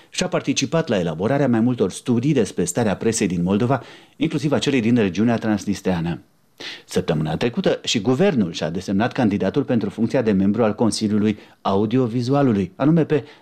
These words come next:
Liliana Vițu, licențiată în jurnalism și științe ale comunicării. Consiliul are șapte membri,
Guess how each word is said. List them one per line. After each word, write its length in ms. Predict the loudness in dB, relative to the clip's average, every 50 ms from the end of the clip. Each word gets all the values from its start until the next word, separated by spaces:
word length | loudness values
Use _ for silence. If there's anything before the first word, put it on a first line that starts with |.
| _
Liliana 500 | -6 -2 -2 0 0 0 -2 -2 -2 -2
Vițu, 380 | 0 0 0 0 2 0 -2 -2 -6 -20 -20 -20 _ -4
licențiată 640 | -2 0 2 2 2 0 2 0 0 0 2 0
în 80 | 0 0
jurnalism 720 | 0 0 2 2 2 2 2 0 -4 -6 -6 -10 -12 -8
și 140 | -6 -2 -2
științe 320 | -2 0 2 0 2 2 2
ale 140 | 0 0
comunicării. 640 | 0 0 0 -2 -2 -4 -8 -10 -12 -12 -12 -14 -16 _ _ _ _ _ _ _ _
Consiliul 420 | 0 0 2 4 4 4 4 4
are 160 | 4 4 2
șapte 320 | 2 2 0 0 0 2 2
membri, 420 | 4 4 4 2 0 -4 -8 -14